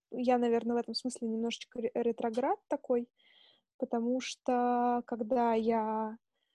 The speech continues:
а, смотрю сейчас социальные сети своих студентов, они мне пишут частенько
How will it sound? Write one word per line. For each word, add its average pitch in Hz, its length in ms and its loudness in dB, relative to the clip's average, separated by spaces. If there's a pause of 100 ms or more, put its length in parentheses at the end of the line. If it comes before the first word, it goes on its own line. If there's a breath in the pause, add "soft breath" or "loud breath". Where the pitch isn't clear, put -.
(160)
а, 226 320 -2
смотрю 240 380 0
сейчас 214 400 -4
социальные 233 600 -2
сети - 280 -2
своих 226 320 -4
студентов, 302 600 2 (240)
они 233 240 2
мне 214 240 -2 (140)
пишут 320 340 -4
частенько 226 680 -4